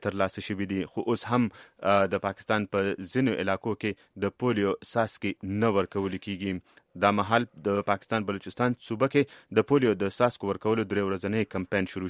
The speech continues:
شوی دی. په دې کمپاین کې به لږ تر لږه پنځه ویشت لکه ماشومانو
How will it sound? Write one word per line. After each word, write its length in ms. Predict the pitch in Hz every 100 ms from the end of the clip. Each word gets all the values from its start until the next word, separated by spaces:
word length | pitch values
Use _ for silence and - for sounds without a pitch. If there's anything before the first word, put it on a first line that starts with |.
| -
شوی 200 | 98 92
دی. 100 | 95 90 _ _
په 80 | 95
دې 100 | 104 101
کمپاین 380 | 98 110 113 117
کې 140 | 127 117
به 60 | 117
لږ 180 | 110 -
تر 100 | 104
لږه 200 | 104 101 101
پنځه 180 | 95
ویشت 200 | 120 -
لکه 200 | 101 95 95
ماشومانو 420 | 92 104 110